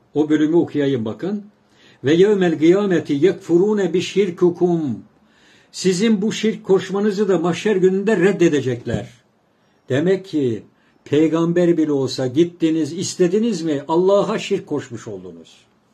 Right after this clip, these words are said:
Bak, mahşer gününde sizin bu şirkinizi reddedecek onlar diyor. Gördünüz mü? İşte şirk böyle bir şey.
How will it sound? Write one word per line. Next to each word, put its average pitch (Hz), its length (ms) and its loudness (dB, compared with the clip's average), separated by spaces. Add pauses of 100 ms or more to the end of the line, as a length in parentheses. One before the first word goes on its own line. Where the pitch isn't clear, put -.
(920)
Bak, 208 300 -6 (380)
mahşer 156 420 0
gününde 147 460 0
sizin 175 500 -2
bu 220 100 -4
şirkinizi 185 720 0
reddedecek 151 600 0
onlar 104 400 -8
diyor. 80 240 -20 (920)
Gördünüz 160 480 -6
mü? 90 60 -18 (1080)
İşte 165 220 -4
şirk - 300 -6
böyle 165 280 2
bir 127 60 -6
şey. - 220 -16